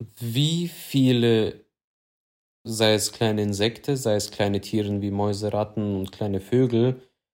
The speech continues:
die ganzen Vegetarier und Veganer auf dem Gewissen eigentlich haben?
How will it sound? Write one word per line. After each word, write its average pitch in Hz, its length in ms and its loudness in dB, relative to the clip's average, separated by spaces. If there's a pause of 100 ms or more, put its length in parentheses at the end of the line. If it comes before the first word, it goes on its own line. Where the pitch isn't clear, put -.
(260)
die 110 60 -4
ganzen 127 360 2
Vegetarier 117 440 0
und 110 100 0
Veganer 107 360 -2
auf 101 100 -8
dem 104 100 -4
Gewissen 117 420 -2
eigentlich 110 540 0
haben? 95 380 -6